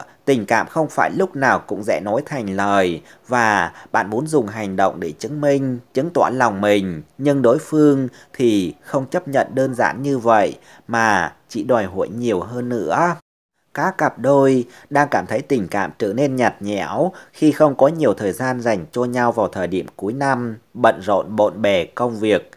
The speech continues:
Ai cũng có những mối quan tâm riêng cho mình, tình cảm không còn được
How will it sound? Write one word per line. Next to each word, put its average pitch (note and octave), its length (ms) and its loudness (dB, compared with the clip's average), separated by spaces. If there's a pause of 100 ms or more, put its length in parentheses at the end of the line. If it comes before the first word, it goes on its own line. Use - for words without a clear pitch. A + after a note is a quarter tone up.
(340)
Ai D3+ 160 2
cũng C3 220 -4
có C3 80 2
những C3+ 320 -2
mối A2+ 220 2
quan D3 200 0
tâm C#3+ 260 -4
riêng C#3 280 -2
cho C#3+ 140 0
mình, G#2 460 2 (200)
tình G#2+ 180 0
cảm F#2+ 240 -4
không C#3 260 -6
còn F#2+ 320 -4
được F#2 260 -6